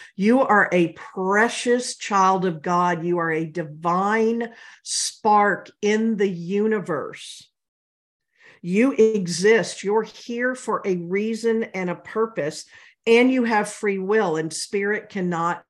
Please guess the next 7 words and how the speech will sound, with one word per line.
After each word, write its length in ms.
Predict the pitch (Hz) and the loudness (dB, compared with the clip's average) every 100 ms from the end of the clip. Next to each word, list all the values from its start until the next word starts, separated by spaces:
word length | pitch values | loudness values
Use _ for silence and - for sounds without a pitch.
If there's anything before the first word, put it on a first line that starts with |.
| - | -10
impede 460 | 190 180 - 170 170 | -8 -6 -6 -4 -2
on 160 | 165 | -2
your 140 | 160 156 | -4 -6
free 420 | - - 175 160 | -10 -6 -2 -2
will. 580 | 151 175 180 139 - - _ _ _ _ _ _ _ _ _ _ _ _ _ _ - _ _ _ _ _ _ _ | 0 2 2 0 -6 -18 _ _ _ _ _ _ _ _ _ _ _ _ _ _ -20 _ _ _ _ _ _ _
The 140 | 196 | 0
money, 880 | 190 185 202 226 269 262 165 139 - | 0 0 2 4 4 2 -2 -6 -16